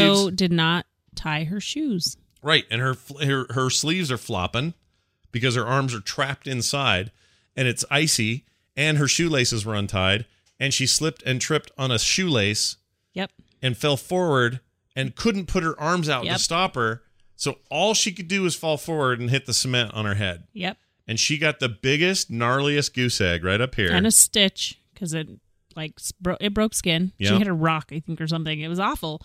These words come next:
Speaker 1: Yep.
Speaker 2: So scary.
Speaker 1: It was real bad. She came home. It was, like, out
Speaker 2: No,
Speaker 1: to
Speaker 2: they
Speaker 1: here.
Speaker 2: called me at the,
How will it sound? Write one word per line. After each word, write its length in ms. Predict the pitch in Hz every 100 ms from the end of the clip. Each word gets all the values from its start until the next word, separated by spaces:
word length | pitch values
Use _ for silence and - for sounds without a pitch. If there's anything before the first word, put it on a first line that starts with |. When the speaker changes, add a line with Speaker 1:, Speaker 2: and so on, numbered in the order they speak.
| -
Speaker 1:
Yep. 260 | 104 113 - _
Speaker 2:
So 220 | - 294
scary. 400 | - - 156 165 175
Speaker 1:
It 100 | 131
was 180 | 127
real 160 | 113 156
bad. 400 | 143 110 135 160
She 160 | - 113
came 220 | 127 135
home. 320 | 131 127 135 -
It 60 |
was, 100 | 107
like, 200 | 107 101
out 220 | 208 254 254
Speaker 2:
No, 60 |
Speaker 1:
to 40 | 180
Speaker 2:
they 80 |
Speaker 1:
here. 100 | - -
Speaker 2:
called 240 | 226 247
me 120 | 214
at 140 | 180 160
the, 180 | 175